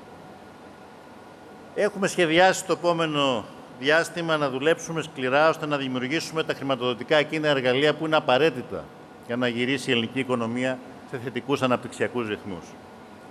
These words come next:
Το πρώτο τρίμηνο του δεκαοκτώ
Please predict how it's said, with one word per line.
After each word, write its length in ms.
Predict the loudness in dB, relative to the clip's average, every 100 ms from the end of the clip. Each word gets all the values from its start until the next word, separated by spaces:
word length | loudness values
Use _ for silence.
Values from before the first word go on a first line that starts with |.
| -20 -20 -20 -20 -20 -20 -20 -20 -16 -10
Το 80 |
πρώτο 680 | -2 2 2 4 4 6 4
τρίμηνο 380 | 2 0 0 -2
του 100 | 0
δεκαοκτώ 720 | 2 4 2 4 2 2 0